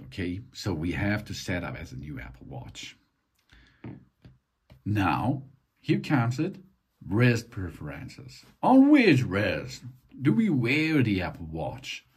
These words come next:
On the left side or on the right side? We can choose. We choose the left side, okay?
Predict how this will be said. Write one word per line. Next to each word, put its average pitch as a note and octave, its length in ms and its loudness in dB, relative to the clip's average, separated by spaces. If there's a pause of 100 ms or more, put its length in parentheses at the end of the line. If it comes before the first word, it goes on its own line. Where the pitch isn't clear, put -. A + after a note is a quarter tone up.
(340)
On F#2+ 120 -10
the D3+ 80 -10
left - 380 -10
side - 500 -4 (580)
or E3 160 -2
on A3 140 -2
the B3+ 80 2
right C#4 320 4
side? - 500 -4 (920)
We C3 80 4
can F#3+ 180 2
choose. - 580 2 (1700)
We B2 120 6
choose A#2+ 400 6
the G2 100 -2
left C#2+ 300 -8
side, - 320 -12
okay? D2+ 500 -10